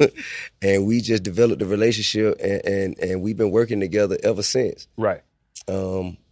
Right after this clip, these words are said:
Speaker 1: and that's a, that's one of the dopest producers I've ever worked with. Jazzy Faye as well.
Speaker 2: Yes. I see Doctor Dre sold his catalog for two hundred plus million.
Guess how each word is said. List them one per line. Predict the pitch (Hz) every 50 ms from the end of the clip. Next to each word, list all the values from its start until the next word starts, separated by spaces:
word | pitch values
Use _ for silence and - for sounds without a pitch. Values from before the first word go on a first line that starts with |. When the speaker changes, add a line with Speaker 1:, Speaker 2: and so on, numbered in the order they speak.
| -
Speaker 1:
and | - 90 90 90
that's | 95 104 113 - 82
a, | 87 87
that's | - - 104 107 107 98 - -
one | 92 98 104 107
of | 101
the | 92 87
dopest | 78 87 101 110 107 104 90
producers | 104 92 85 110 110 98 95 90
I've | 104 104 92
ever | 101 98 95
worked | 95 98 107 104 - -
with. | 87 82 - - _ _ _ _ -
Jazzy | - 123 135 139 135 110 123 -
Faye | - 135 127 127 120
as | 110 104
well. | 104 110 107 95 78 67
Speaker 2:
Yes. | 123 123 117 104 101 - - _ _ _ _ _ _ _ _ _ _ _ 147 151 151
I | 151
see | 139 - 196 175
Doctor | 143 165 160 147 135 139
Dre | 113 139 151 147 139
sold | - - 143 135 131
his | 131 117
catalog | - - 139 131 123 120 123 120 117 107
for | - 107
two | - 143 135
hundred | 131 123 117 98
plus | - 123 120 113 101
million. | 110 117 113 104 95 87 80